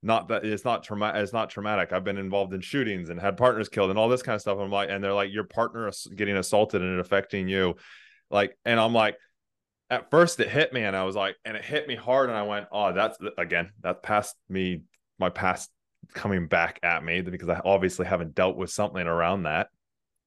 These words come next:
So I talked to my coach about it to start with. Uh, but two, it was like, no, that's, that's, that's the, that's the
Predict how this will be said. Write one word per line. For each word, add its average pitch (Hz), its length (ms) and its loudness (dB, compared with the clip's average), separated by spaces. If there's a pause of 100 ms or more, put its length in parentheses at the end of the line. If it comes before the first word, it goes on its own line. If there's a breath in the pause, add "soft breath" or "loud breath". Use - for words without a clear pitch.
So - 160 0
I 95 60 6
talked 98 240 4
to 92 60 -8
my 90 160 4
coach 80 280 0
about 78 220 0
it - 140 0
to 90 80 -10
start 113 260 4
with. 90 220 -2 (420 loud breath)
Uh, 123 180 0
but 131 300 -4
two, 165 260 4
it 131 100 6
was 117 160 0
like, 117 300 4 (1300)
no, 113 500 4 (600)
that's, 107 340 -2 (100)
that's, 110 340 0
that's 110 340 0
the, 98 340 0
that's 98 220 -2
the 90 340 -2